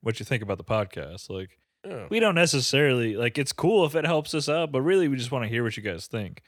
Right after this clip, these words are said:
Speaker 1: Um,
Speaker 2: Do you enjoy it? Give us recommendations.
Speaker 1: Yeah, if you wanna give us recommendations, probably the best place to do it would probably still be Facebook, I think.
Speaker 2: Yeah.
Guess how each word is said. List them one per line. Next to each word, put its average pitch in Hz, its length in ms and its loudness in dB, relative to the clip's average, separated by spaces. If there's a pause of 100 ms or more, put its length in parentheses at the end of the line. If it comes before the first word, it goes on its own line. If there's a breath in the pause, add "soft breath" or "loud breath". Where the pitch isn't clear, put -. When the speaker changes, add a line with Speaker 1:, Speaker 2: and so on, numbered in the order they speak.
(540)
Speaker 1:
Um, 101 460 -8 (640)
Speaker 2:
Do 113 80 -14
you 120 80 -4
enjoy 156 320 0
it? 98 220 -8
Give 269 160 -2
us 165 100 -4
recommendations. 104 960 -6 (360)
Speaker 1:
Yeah, 180 160 6
if 123 80 2
you 151 100 0
wanna 185 160 0
give 175 140 -2
us 160 160 0
recommendations, 123 720 0
probably 196 300 0
the 120 120 0
best 120 420 -2
place 123 340 0
to 135 120 -8
do 139 280 2
it - 40 -2
would 123 140 -8
probably 208 400 -2
still 190 300 -4
be 170 140 -4
Facebook, 165 560 -4 (140)
I 165 80 -4
think. 180 440 -10
Speaker 2:
Yeah. 117 260 -12